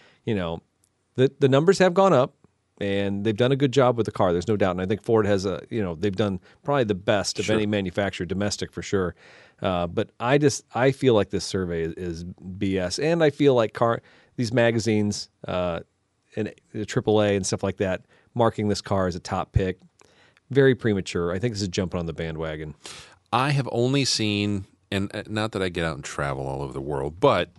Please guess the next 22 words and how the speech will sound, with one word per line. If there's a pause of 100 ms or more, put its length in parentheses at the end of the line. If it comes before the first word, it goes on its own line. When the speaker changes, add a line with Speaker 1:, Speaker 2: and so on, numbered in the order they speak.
Speaker 2:
in
my
travels,
I've
only
seen
two
of
these
things
on
the
road. (640)
And,
uh,
they
both
were
painted
in
that, (180)
uh,